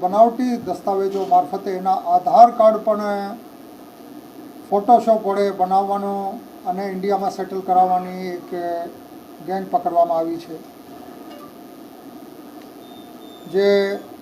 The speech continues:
બાંગ્લાદેશી હોવા છતાં પોતાની જાતને ભારતીય નાગરિક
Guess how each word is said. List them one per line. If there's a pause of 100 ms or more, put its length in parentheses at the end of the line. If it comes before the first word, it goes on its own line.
(920)
બાંગ્લાદેશી
હોવા
છતાં
પોતાની
જાતને
ભારતીય
નાગરિક